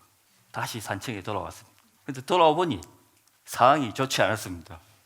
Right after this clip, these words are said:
저희 아버지가 이제 주겸을 만든다고 했죠. 그때는 아버지가 단골한테만 이제 주겸을 조금씩 팔았어요, 이렇게. 그래서 저는 이제 사업을 어떻게 하면 확장을 시킬 수 있을까?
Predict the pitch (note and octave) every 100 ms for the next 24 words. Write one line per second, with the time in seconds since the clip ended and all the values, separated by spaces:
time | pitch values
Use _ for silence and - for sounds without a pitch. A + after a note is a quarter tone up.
0 | _ _ _ _ _ B2 C#3 B2 C#3 D3+
1 | C#3 A#2+ G#2 G2+ B2 C3 B2 G2+ G2+ A#2
2 | A#2+ G2+ G2+ F#2+ D#2 _ _ - - C#3
3 | C#3+ D3+ G#2 A#2 C3 G#2+ G2+ C#3+ D#3+ D3
4 | C3+ C3+ C#3+ C3+ C#3 E3+ B2 F#2+ - D3+
5 | D3 C#3 C#3 _ _ _ - C#3 D#3+ B2+
6 | B2+ A2 G#2 F2 E2 - - _ _ _
7 | _ _ - B2+ C3 C#3+ D3 D3 G#2 -
8 | A#2+ C#3+ D#3+ D#3+ D#3 _ _ _ _ -
9 | A2 D#3+ - E3 E3+ F#3 F3 - D3 D#3
10 | C#3+ - - - - G#2+ - - F2+ -